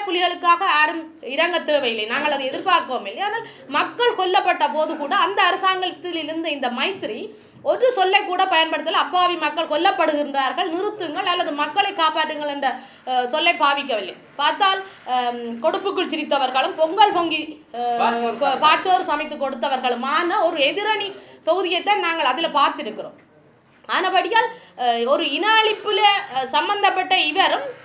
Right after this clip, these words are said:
Speaker 1: நான் கூறியது போல் ஐநாவில் கூண்டில் நிற்க வேண்டிய ஒரு ஆளாகத்தான் இருப்பார். ஆனபடியால் இவருக்கு வாக்களி என்று நான் என்னுடைய மக்களை போய் கேட்க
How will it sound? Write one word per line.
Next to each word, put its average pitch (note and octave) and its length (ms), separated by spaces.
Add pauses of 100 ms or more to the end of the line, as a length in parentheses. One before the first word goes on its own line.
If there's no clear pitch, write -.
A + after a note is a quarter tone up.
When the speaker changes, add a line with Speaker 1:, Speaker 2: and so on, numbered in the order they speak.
(160)
Speaker 1:
நான் A4 240
கூறியது G4 380
போல் A#4 180
ஐநாவில் F#4+ 440
கூண்டில் F4 340
நிற்க D#4 260
வேண்டிய D4+ 260
ஒரு C#4+ 140
ஆளாகத்தான் C#4+ 540
இருப்பார். A3+ 300 (500)
ஆனபடியால் G4 420
இவருக்கு A4 280 (120)
வாக்களி F4 360
என்று F#4+ 160
நான் E4 180
என்னுடைய D#4 240 (100)
மக்களை D4 240
போய் D#4 260
கேட்க E4 200